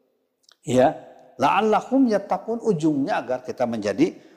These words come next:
orang-orang yang bertakwa, yang menjaga dirinya. Nah, ini adalah yang <clears throat> berkaitan dengan, dengan apa? Dengan Amsal itu. Nah, di sini juga ayat lanjutannya, "Daraballahu masalan rajulan fi syuraka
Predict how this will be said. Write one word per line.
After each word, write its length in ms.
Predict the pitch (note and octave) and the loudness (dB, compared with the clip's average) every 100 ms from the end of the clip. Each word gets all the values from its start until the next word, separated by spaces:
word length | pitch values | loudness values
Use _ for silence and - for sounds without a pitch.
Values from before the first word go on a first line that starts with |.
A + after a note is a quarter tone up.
| - | -2
orang-orang 480 | B2 B2 C3+ E3 D#3+ | 0 0 0 0 0
yang 80 | C3+ | -2
bertakwa, 560 | B2 - G#3+ - C#3 | -6 -6 -8 -6 -10
yang 240 | B2+ B2 A#2 | -8 -8 -8
menjaga 400 | G#2 A2+ G#2 G2 | -6 -6 -4 -4
dirinya. 400 | A2+ A#2+ F#2+ F2+ _ _ _ _ _ _ _ _ _ _ _ _ D#3 | -4 -6 -8 -14 _ _ _ _ _ _ _ _ _ _ _ _ 4
Nah, 80 | |
ini 160 | D3 G3 | 4 4
adalah 320 | E3+ E3 F3 | 2 4 2
yang 480 | D#3 C#3 C3+ C#3+ C#3+ | 2 0 2 -2 0
<clears throat> 220 | F3+ F#3 | 2 2
berkaitan 480 | C3+ - A#2 A2+ C#3 | 0 -2 -4 0 0
dengan, 560 | A2+ G2+ G2+ G2+ G2+ G2+ - _ - | 0 -4 -8 -10 -14 -16 -20 _ -8
dengan 400 | G#2 G2 G2+ F#2+ | -6 -6 -6 -6
apa? 160 | - D#3 | -2 -2
Dengan 320 | G#2 G2 A#2 | -2 -6 -10
Amsal 560 | A#2+ G2+ - F2+ E2+ | -10 -10 -6 -6 -6
itu. 160 | - F2+ _ D3+ | -16 -20 _ 0
Nah, 80 | |
di 160 | G3 G#3+ | 2 2
sini 240 | A#3 C4+ | 4 2
juga 320 | C4 F#3 A3+ A3 | 2 0 0 2
ayat 160 | A3 | 0
lanjutannya, 720 | G3+ F#3+ E3+ E3+ D3 C#3 B3+ - _ _ _ | 0 -2 -2 -4 -2 -2 -4 -10 _ _ _
"Daraballahu 880 | - F3 F3+ E3+ F3+ F3 G#3+ C4+ C4+ | 4 6 6 4 2 2 2 2 2
masalan 640 | A#3 A3+ G#3+ - F#3+ F3+ D#3+ | -2 -2 -4 0 0 0 0
rajulan 640 | F#3+ F3+ G#3 A3+ A#3 G#3 | -2 2 2 2 0 -4
fi 400 | - A3 G#3+ G3+ | -6 -4 -4 -4
syuraka 720 | F3+ F#3 F3 E3 - A#3 - | -4 -2 0 0 -2 -6 -6